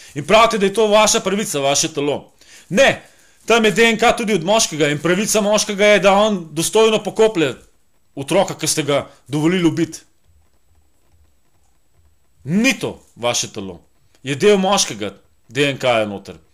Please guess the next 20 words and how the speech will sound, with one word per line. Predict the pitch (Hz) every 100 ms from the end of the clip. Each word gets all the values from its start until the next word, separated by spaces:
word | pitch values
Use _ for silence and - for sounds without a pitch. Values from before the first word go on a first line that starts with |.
| _ _ _ -
In | 143
oba | 160 226
sta | - 156
odgovorna | 107 123 123 113 107
za | 104
ta | - 101 - _ _ _
uboj | 139 139 156 107 - _
in | 131 139
umor. | 135 123 90 - _ _ _ _ _ _ _ _ _ _ _ _ _
In | 180 190
še | 262 285
za | 277
to, | 302 277
da | 247
dovolite, | 233 233 269 247
da | 208
se | 202 214
posmrtni | 240 - 233 240 220
ostanki | 208 214 214 175 196
tega | 220 190 185